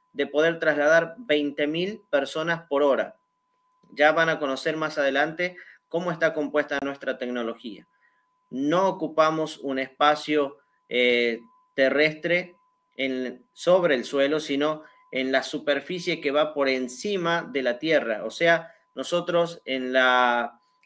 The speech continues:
en el lenguaje técnico de transporte le llamamos transporte de segundo nivel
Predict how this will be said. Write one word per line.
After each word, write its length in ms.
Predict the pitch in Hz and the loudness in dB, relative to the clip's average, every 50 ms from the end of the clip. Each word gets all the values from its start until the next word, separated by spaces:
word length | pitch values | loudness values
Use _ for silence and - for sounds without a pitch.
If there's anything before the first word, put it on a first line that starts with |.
| _ _ _ | _ _ _
en 220 | - 135 135 135 139 | -6 -4 -2 -2 0
el 120 | 135 131 | 0 0
lenguaje 540 | 131 135 135 135 131 160 165 165 165 175 147 | 0 0 0 2 4 4 4 4 4 -2 -6
técnico 640 | - - 190 202 202 190 160 147 135 - - 135 131 | -2 0 0 0 0 0 -2 -2 -2 -2 -2 0 0
de 120 | 127 123 | 0 -2
transporte 600 | 127 123 123 123 - - - 156 156 156 - 160 | -2 -2 -4 -4 -4 -2 0 0 0 0 0 -2
le 120 | 147 139 120 | 0 0 0
llamamos 640 | 135 131 139 143 147 151 151 151 147 - - _ - | 0 0 0 0 0 0 0 -2 -2 -4 -10 _ -4
transporte 640 | 151 139 131 120 - - 156 160 165 160 165 160 143 | -2 -2 -2 -4 -6 -4 -4 -4 -4 -2 -4 -4 -4
de 100 | 131 123 | -4 -4
segundo 480 | - - 131 123 139 147 147 143 143 | -4 -8 -6 -4 -4 -4 -2 -2 -2
nivel 420 | 135 123 123 127 135 139 147 143 | -2 -2 0 2 2 2 0 -2